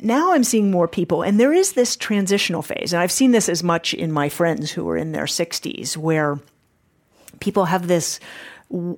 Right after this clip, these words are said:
who am I? What am I gonna do?" The people who are happiest have a clear sense of what they wanna do next. They don't necessarily do it right away. Um, a fair number of people take a year to transition. There was <laughs> one year a few years ago where I had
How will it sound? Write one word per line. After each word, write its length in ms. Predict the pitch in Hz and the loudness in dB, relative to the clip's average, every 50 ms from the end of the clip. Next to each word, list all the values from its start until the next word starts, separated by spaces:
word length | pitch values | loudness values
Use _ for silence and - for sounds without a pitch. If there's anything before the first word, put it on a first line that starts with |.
| - - | -6 -2
who 200 | - 214 196 185 | 0 2 2 2
am 200 | 180 180 170 170 | 2 2 2 2
I? 160 | 165 165 160 | 2 2 2
What 220 | 151 156 160 156 | 2 2 0 0
am 80 | 160 156 | 0 -2
I 100 | 151 151 | -2 -2
gonna 220 | 151 151 151 147 | -2 -2 -2 -2
do?" 240 | 143 151 151 135 - | -2 0 -2 -2 -2
The 100 | - 165 | -4 -6
people 300 | - - 254 254 - 277 | -2 -2 0 0 2 0
who 120 | 247 254 220 | 2 2 2
are 100 | 190 175 | 2 2
happiest 640 | - - 175 175 170 - 175 156 151 - - - | 0 -2 -2 -2 -2 0 0 0 0 -2 -6 -6
have 160 | - 170 156 | -6 -2 -2
a 60 | 165 | -2
clear 400 | 160 - - - - 180 175 175 | -4 -4 -8 -4 0 2 2 2
sense 340 | 165 - - 160 156 160 - | 0 0 -2 -2 -2 -2 -4
of 100 | 160 143 | -4 -4
what 200 | 135 139 147 - | -4 -4 -6 -4
they 120 | - 143 151 | -4 -4 -4
wanna 320 | 147 143 143 143 151 147 | -2 -4 -4 -4 -4 -6
do 240 | 147 160 160 160 160 | -6 -4 -4 -4 -4
next. 640 | 151 143 135 131 - 254 - - - - - - | -4 -4 -4 -4 -4 -6 -6 -8 -8 -8 -10 -2
They 120 | 202 190 185 | 0 2 2
don't 160 | 196 196 - | 2 0 0
necessarily 580 | 185 170 - - 185 180 170 170 165 165 156 | 0 -2 -2 0 0 0 2 2 2 2 0
do 260 | 147 135 151 147 143 156 | -2 -2 -2 0 2 2
it 120 | - - | 0 2
right 200 | 202 185 185 190 | 0 0 0 2
away. 500 | 190 190 190 190 190 190 190 214 233 - - - - - - - - - - - | 2 2 2 2 2 2 2 0 -2 -4 -8 -16 -16 -16 -16 -16 -16 -18 -10 -2
Um, 200 | - 180 170 170 - | 0 0 0 2 0
a 60 | 170 | -4
fair 240 | - - 226 226 233 | 0 2 2 4 4
number 240 | 247 247 220 208 190 | 4 4 4 2 0
of 100 | 180 - | 0 -2
people 300 | - 202 180 185 175 175 | -4 -4 -2 -2 -4 -4
take 260 | - - 175 165 - | -2 -4 -4 -2 -2
a 80 | 156 | -4
year 420 | 147 139 151 156 151 151 156 175 185 | -4 -2 -2 0 0 2 2 0 0
to 220 | 180 - - 175 | -2 -4 -6 -6
transition. 720 | 160 - - 156 151 151 151 151 151 151 - 170 165 170 | -6 -6 -8 -6 -6 -6 -4 -4 -4 -4 -4 -4 -4 -2
There 120 | 165 165 156 | 0 0 0
was 220 | 165 175 175 - | 0 0 0 2
<laughs> 100 | 185 220 | 2 2
one 100 | 226 208 | 2 2
year 180 | 214 202 170 170 | 2 2 0 0
a 60 | 170 | -2
few 160 | - - 185 | -2 -4 -4
years 240 | 190 190 175 170 165 | -2 0 -2 -2 -2
ago 220 | 175 170 160 151 156 | -2 -2 -2 0 0
where 160 | 160 151 139 | 0 0 0
I 80 | 147 | -2
had 340 | 165 156 - - - 147 156 | -2 -4 -4 -4 -4 -4 -6